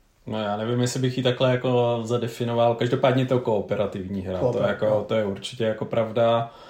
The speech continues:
Speaker 1: A když bychom prolezli ty komponenty, tak v podstatě ano, jsou tu karty, mapa, pár žetonů, jakoby těch předmětů.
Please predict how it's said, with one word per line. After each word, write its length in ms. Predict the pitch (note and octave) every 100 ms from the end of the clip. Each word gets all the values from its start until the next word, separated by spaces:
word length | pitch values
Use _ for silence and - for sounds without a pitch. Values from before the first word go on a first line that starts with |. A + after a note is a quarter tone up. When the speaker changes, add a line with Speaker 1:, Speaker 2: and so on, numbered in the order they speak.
| - - -
Speaker 1:
A 60 | A2+
když 160 | A2+
bychom 280 | A#2 A#2+ C3
prolezli 400 | B2 A#2+ A#2+ A#2
ty 100 | B2+
komponenty, 760 | B2 G#2+ G#2+ A2+ B2 B2 B2+ B2
tak 120 | A#2 A2
v 60 |
podstatě 360 | B2 - A#2 A2+
ano, 260 | A2 G#2
jsou 220 | F#2 C3 B2+
tu 100 | B2
karty, 800 | - G2 - B2 B2+ C#3+ D3+ D#3 - _ _ - - -
mapa, 720 | G#2+ G2+ G2+ A#2+ A#2+ B2 C3 - _ _ _ -
pár 260 | A#2 A2+
žetonů, 440 | G2 A2 A#2 A2+ A2+
jakoby 260 | G#2 A2
těch 200 | G#2+ A2
předmětů. 840 | - - F#2+ G#2+ - A#2+ A#2 A#2+